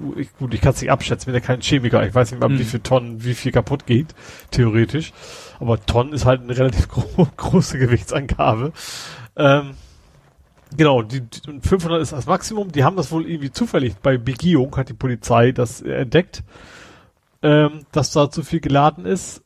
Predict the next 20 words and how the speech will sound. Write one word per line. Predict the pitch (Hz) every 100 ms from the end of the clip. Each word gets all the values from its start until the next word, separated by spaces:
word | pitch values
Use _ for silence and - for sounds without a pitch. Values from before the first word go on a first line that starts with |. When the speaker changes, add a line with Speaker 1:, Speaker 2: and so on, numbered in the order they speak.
| _
Speaker 1:
ähm, | 139 139 143 143 143 -
ja, | 143
und | 110 117 120 - - _ _ _
die | 135 143
mussten | 135 147 - 165 147 -
quasi | - 139 135 127 127
sofort | 123 - 135 143 - - _ _ _
mehr | 131 139 127
oder |
weniger | 131 131 127 123
den | 117 113
Hafen | 120 123 127
direkt | 117 113 127
wieder | 117
verlassen. | - 110 107 - 113 _
Und | 120 127
Speaker 2:
Mhm. | 110
Speaker 1:
es | - - - _ _ -
ist | 120 - -
eine, | - 120 110